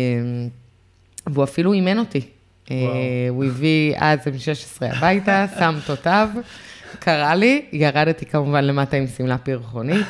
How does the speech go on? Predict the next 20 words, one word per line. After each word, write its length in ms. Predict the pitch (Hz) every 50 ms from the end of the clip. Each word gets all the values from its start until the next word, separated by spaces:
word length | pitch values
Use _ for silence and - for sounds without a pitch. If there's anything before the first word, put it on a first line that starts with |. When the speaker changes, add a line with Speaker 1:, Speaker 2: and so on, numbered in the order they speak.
| - -
Speaker 1:
אמר 180 | 143 151 151 147
לי, 120 | 147 143
"אני 80 | 139 139
לא 60 | 143
יכול 220 | 143 - - - 131
לראות 260 | 127 127 143 143 170
את 100 | 160 147
זה, 80 | 175 170
ת-, 540 | 151 - - - - 165 - - - - -
תעלי 340 | 175 - 175 - 196 196 190
חזרה 420 | 196 202 190 170 165 151 143 180
תחליפי 500 | - - - - - 180 202 233 208 196
בגדים." 520 | 170 160 143 143 147 156 160 226 262 254 240
Speaker 2:
סיטואציה. 840 | 240 - 165 151 - - 147 135 135 147 165 156 - - 160 135 131
Speaker 1:
ויאללה, 520 | 127 123 160 175 175 175 196 214 - - -
פותחים 440 | - 202 202 - - - 226 208
פינות 280 | 185 226 226 214 214 214
בבית, 540 | 208 220 220 214 233 233 214 202 196 196 190
אתה 140 | 175 - 165
יודע, 280 | 170 175 190 196 190